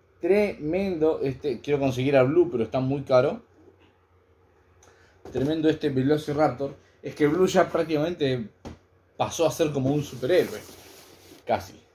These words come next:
Y después tenemos a este también de Jurassic Park dos, o sea,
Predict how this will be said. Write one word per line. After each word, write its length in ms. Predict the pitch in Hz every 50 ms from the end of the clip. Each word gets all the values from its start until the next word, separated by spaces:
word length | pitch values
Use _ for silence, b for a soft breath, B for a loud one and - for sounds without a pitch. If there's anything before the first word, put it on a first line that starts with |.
| _ _ _ _ B B B B B B B B _ _ _ - - - _ _ -
Y 100 | - 208
después 260 | 208 208 214 220 214
tenemos 360 | 214 214 208 208 208 196 196
a 80 | 202 190
este 360 | 202 202 190 190 - 190 180
también 520 | - 175 160 160 165 185 185 185 180 170
de 160 | 156 156 156 156
Jurassic 400 | 160 165 190 180 - 185 160 -
Park 400 | - - 180 175 165 - - -
dos, 360 | 131 139 170 190 185 170 160
o 80 | 147 120
sea, 480 | - - 139 131 120 113 107 - -